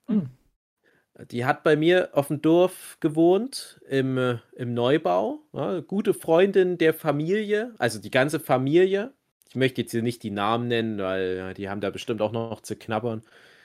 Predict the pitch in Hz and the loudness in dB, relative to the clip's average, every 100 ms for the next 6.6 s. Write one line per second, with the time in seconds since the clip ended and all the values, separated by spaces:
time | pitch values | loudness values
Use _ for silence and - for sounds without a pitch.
0 | _ _ _ _ _ _ - 120 117 113 | _ _ _ _ _ _ -2 0 0 -4
1 | 117 113 113 110 107 107 127 139 135 117 | -4 0 2 4 0 0 2 2 0 0
2 | 123 156 147 143 139 139 131 135 131 127 | 4 6 6 4 4 4 4 4 4 4
3 | 123 120 _ - 117 113 110 110 110 101 | 2 0 _ -10 -4 -2 0 -2 -6 -12
4 | - 110 - 117 - 143 151 139 127 117 | -12 -14 -10 -10 2 6 6 6 6 4
5 | - 123 120 87 123 127 120 113 104 101 | 4 0 2 2 2 0 -4 -6 -6 -2
6 | 147 147 - - - | -2 -4 -16 -20 -20